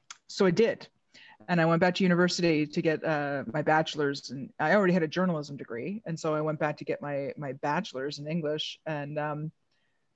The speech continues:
so I just filled myself up with all these just beautiful classes that I just wanted to take for me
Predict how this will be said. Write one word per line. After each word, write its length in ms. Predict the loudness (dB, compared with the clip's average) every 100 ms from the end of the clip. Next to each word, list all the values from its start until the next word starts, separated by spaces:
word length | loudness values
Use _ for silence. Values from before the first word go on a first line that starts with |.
| _ -4
so 200 | 4 4
I 80 | 6
just 340 | 4 2 -4
filled 320 | 0 2 4
myself 440 | 4 4 4 4 6
up 220 | 4 4
with 140 | 0 4
all 260 | 6 6 6
these 560 | 6 4 2 -4 -10 -16 _ -2
just 360 | 2 2 2
beautiful 420 | 4 4 6 2
classes 500 | 2 4 4 4 4
that 100 | 4
I 60 | 4
just 200 | 4 2
wanted 220 | 4 4
to 80 | 2
take 240 | 2 2
for 140 | 0 -4
me 480 | 0 2 0 -2